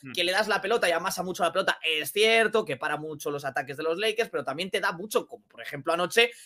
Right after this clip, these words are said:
Speaker 2: en esos veintiséis puntos y ese partidazo
Speaker 1: Ganó el
Speaker 2: que se
Speaker 1: partido.
Speaker 2: hizo de cabo a rabo, o sea, partidazo
Speaker 1: Ganó el
Speaker 2: de Dennis
Speaker 1: partido.
Speaker 2: Schroeder. Ganó el
Speaker 1: Ganó el
Speaker 2: partido
Speaker 1: partido.
Speaker 2: Schroeder, ganó el partido Schroeder y Austin Reeves, que son los dos
Speaker 1: Mm.
Speaker 2: jugadores que están con el balón en las manos durante el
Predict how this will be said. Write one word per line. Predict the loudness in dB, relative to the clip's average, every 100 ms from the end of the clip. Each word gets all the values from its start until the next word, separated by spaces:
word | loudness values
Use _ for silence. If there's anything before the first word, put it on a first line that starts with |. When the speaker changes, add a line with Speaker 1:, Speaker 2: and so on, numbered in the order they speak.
| -6
Speaker 2:
en | -2
esos | -2 -2
veintiséis | -2 -2 -2 -2 -2
puntos | 0 6 6 6 -6 -8
y | 6 8
ese | 8 8 8 10 8
partidazo | 8 4 6 4
Speaker 1:
Ganó | 6
el | 4
Speaker 2:
que |
se | 4 4
Speaker 1:
partido. | 4 4
Speaker 2:
hizo | 4
de | 2
cabo | 4 4
a |
rabo, | 6 6 6
o | 2
sea, | -2 -4
partidazo | -2 6 8
Speaker 1:
Ganó | 8
el | 8
Speaker 2:
de | 4
Dennis | 2
Speaker 1:
partido. | -2 0
Speaker 2:
Schroeder. | -2 -2 _ _
Ganó | -2 4
el |
Speaker 1:
Ganó | 6 8
el | 10
Speaker 2:
partido | 8 10 10
Speaker 1:
partido. | 10
Speaker 2:
Schroeder, | 10 6 _ _ _
ganó | 8 8
el |
partido | 8 6 6
Schroeder | 8 8 8
y |
Austin | 8 4 2
Reeves, | 2 2 4
que | 4
son | 4 2
los | 2
dos | 2 2
Speaker 1:
Mm. |
Speaker 2:
jugadores | 4 6 8 6 4
que | 0
están | -2 6 6 4
con | -4 -2
el | -2
balón | 0 2 2
en | 4
las | 2 2
manos | 0 2 -2 -6 _ _
durante | 0 2 2 0
el | 0 -4